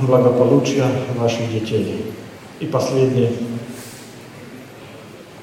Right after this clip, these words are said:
Эффективное воспитание измеряется не количеством изменений, которые навязывали вы вашим детям, но изменениями, которые вы разрешили Богу сделать в вашей жизни.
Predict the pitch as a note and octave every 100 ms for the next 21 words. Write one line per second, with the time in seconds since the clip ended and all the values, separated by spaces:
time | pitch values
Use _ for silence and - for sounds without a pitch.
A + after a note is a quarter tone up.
0 | - - - - - C3 - F#3 F3 F3
1 | D#3+ D3 - D3+ D#3 C3+ A#2+ A2+ A2+ -
2 | - A#2 B2+ C3 C#3 C#3 B2+ - B2+ C#3+
3 | E3+ F3 C#3+ C#3 C3+ C#3 - B2+ B2+ B2
4 | A#2+ B2 C#3+ D#3 D3 C#3+ D3+ - - -
5 | - - - B2+ C#3+ C3 C3 B2+ C#3 D3
6 | - B2+ B2+ B2 A#2+ A#2+ B2 A#2+ B2 A2
7 | C#3+ D3+ E3 C#3+ C#3 C#3+ - - - -
8 | - - - - - - - - - C3
9 | B2 A#2 A#2+ C3+ C#3 D3 D3 C#3 C3 B2+
10 | B2 C3 B2 A#2 B2 B2 B2 A2+ A2+ C#3
11 | B2+ A2+ A#2 A#2 A2 A#2 A#2 G#2 G#2+ G#2+
12 | - - G#2 G#2 G#2 G2 G#2 G2+